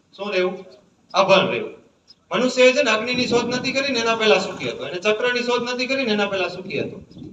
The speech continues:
એના પહેલા પણ એના પાસે ઠંડીથી બચવાના ઉપાયો હતા. પણ જેવી અગ્નિની શોધ કરી ને એના પાસે એક જ રસ્તો હતો કે ઠંડીથી બચવા મારે અગ્નિ જોઈએ, જોઈએ ને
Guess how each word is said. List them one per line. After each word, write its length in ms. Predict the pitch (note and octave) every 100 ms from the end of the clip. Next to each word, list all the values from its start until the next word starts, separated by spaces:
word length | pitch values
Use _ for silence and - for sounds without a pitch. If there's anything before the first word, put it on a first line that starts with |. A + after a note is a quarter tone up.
| - A3
એના 260 | B3 C#4
પહેલા 240 | B3 C#4 D4
પણ 200 | D4 C#4
એના 140 | C#4
પાસે 260 | C4+ C#4 B3+
ઠંડીથી 420 | A3 A#3+ B3+ A#3
બચવાના 380 | G#3+ A3+ A3+ G3
ઉપાયો 380 | F#3 F3 C#3+
હતા. 240 | B2+ - - - _ _ _ -
પણ 160 | A3+
જેવી 320 | - G#3+ C#4 C4+
અગ્નિની 380 | C4+ C#4+ C#4+
શોધ 200 | C#4 C#4
કરી 260 | C#4 C#4+ D4
ને 80 | C4
એના 120 | B3+
પાસે 240 | C4+ C4
એક 160 | A#3 A#3
જ 140 | C#4+
રસ્તો 300 | A3+ G3 -
હતો 200 | E3 E3+
કે 120 | G3 F#3
ઠંડીથી 400 | G3 B3 B3+ G#3+
બચવા 300 | G#3+ A3+ F#3+
મારે 220 | G3+ F#3
અગ્નિ 280 | F3 G#3 G#3
જોઈએ, 400 | D#3 F3+ G3+ D#3
જોઈએ 260 | E3 E3
ને 260 | E3+ F3